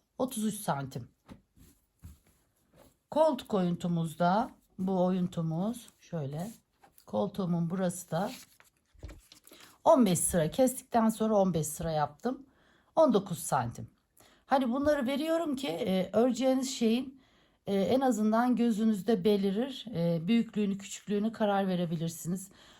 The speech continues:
Çok çünkü ilmek sayısı, e, soruluyor. Hani iplerin inceliği, kalınlığı çok fark ediyor. O yüzden çok fazla ilmek sayısı veremiyorum. Genellikle santim veriyorum ama tabii modelli olanlarda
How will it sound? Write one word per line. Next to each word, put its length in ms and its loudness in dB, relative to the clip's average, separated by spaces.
Çok 280 0
çünkü 260 2
ilmek 400 2
sayısı, 600 0
e, 440 -4
soruluyor. 760 -2
Hani 400 2
iplerin 540 2
inceliği, 580 2
kalınlığı 480 2
çok 220 -4
fark 340 0
ediyor. 300 -4
O 120 -2
yüzden 360 -2
çok 220 -4
fazla 340 0
ilmek 360 -4
sayısı 360 -4
veremiyorum. 520 -2
Genellikle 540 0
santim 520 0
veriyorum 400 0
ama 320 2
tabii 220 -2
modelli 500 4
olanlarda 1300 0